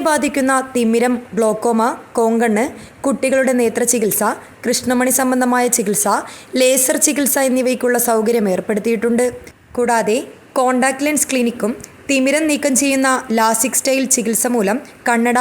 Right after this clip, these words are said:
ആവശ്യമില്ലാത്ത ചികിത്സ, നൂതന സാങ്കേതിക ഉപകരണങ്ങളുടെ സഹായത്തോടെ കണ്ണിൻ്റെ തിമിരത്തിനുള്ള ആധുനിക ചികിത്സ എന്നിവയ്ക്കും നേത്ര സംബന്ധമായ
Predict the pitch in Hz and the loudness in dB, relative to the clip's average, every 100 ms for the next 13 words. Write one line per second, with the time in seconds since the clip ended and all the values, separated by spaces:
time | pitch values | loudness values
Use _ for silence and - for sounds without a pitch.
0 | 240 226 262 247 240 233 233 247 220 226 | 2 2 2 2 0 0 0 -2 -2 -2
1 | 196 233 - - - 220 233 233 247 247 | -2 -2 -6 -20 -4 0 0 0 0 0
2 | 233 226 247 240 247 240 214 226 247 247 | 2 2 0 0 0 0 -2 0 0 0
3 | 254 247 240 233 226 226 233 196 196 302 | 0 0 0 0 0 0 0 0 0 -2
4 | - - - 226 226 233 240 240 226 233 | -8 -10 -2 0 2 2 2 2 2 0
5 | 240 240 233 220 208 220 214 214 240 247 | 0 0 2 0 0 0 0 0 -2 -2
6 | - 220 233 - 247 226 226 208 - 175 | -2 -2 -2 0 0 0 0 0 -2 -6
7 | - - - - 247 254 262 302 294 277 | -8 -20 -10 -2 0 0 0 0 0 0
8 | 262 254 247 247 | 0 2 2 2